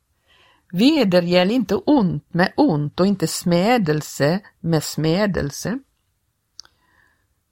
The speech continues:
utan tvärtom välsigna. Därtill är ni ju också kallade att ni ska få välsignelse till arvedel. Ja. Och i fjärde kapitlet kan vi läsa från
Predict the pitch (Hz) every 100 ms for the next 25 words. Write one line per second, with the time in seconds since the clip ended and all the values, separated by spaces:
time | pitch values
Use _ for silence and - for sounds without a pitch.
0 | _ _ _ _ _ _ _ - 208 202
1 | 208 196 226 262 - - 151 147 - 190
2 | 208 - - 277 175 143 131 - - _
3 | _ 143 170 208 269 202 170 185 165 156
4 | 277 233 208 202 - 165 - 180 180 151
5 | 139 - 165 _ - - 170 190 156 -
6 | 151 - 214 147 156 156 - 233 180 151
7 | 143 139 - 151 - - 165 180 147 64
8 | - 180 - - - _ _ _ _ _
9 | _ _ _ - 170 147 147 185 _ _
10 | _ _ _ _ _ _ _ _ _ -
11 | 175 - 175 190 220 208 180 - 185 -
12 | 180 190 185 202 190 180 180 180 - 170
13 | 170 175 180 175 165 160